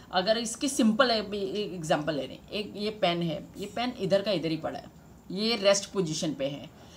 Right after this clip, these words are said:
अब ये pen अपने आप movement नहीं करेगा जब तक उसको मैं external force नहीं दे रही हूँ, पीछे से external force apply नहीं कर रहे हैं। ये पेन को मैंने external force apply किया, then it start moving, तो ये motion में आ गया।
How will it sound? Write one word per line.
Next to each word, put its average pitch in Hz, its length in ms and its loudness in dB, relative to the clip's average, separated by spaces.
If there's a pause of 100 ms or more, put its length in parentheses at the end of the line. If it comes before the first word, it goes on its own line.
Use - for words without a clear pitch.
(160)
अब 233 160 4
ये 320 100 4
pen 294 260 2
अपने 240 300 2
आप 294 160 4
movement 262 280 6
नहीं 285 100 6
करेगा 233 320 0
जब 208 300 0
तक 254 200 -4
उसको 240 240 -4
मैं 240 140 0
external 220 440 -2
force 202 360 -4
नहीं 190 160 0
दे 160 120 0
रही 170 80 -2
हूँ, 185 80 -6
पीछे 185 260 -4
से 202 340 -4
external 185 420 -2
force 185 320 -2
apply 156 260 -2
नहीं 151 120 -6
कर 135 120 -8
रहे 110 80 -12
हैं। - 180 -14 (260)
ये 202 140 -4
पेन 202 280 0
को 214 260 -6
मैंने 185 220 0
external 180 420 -2
force 180 260 -2
apply 170 300 -2
किया, 202 380 -4 (560)
then 175 240 0
it - 140 -6
start 156 240 2
moving, 131 260 -4 (560)
तो 170 60 -2
ये 185 320 2 (120)
motion 170 360 2
में 131 100 -2
आ 85 100 -6
गया। - 220 -10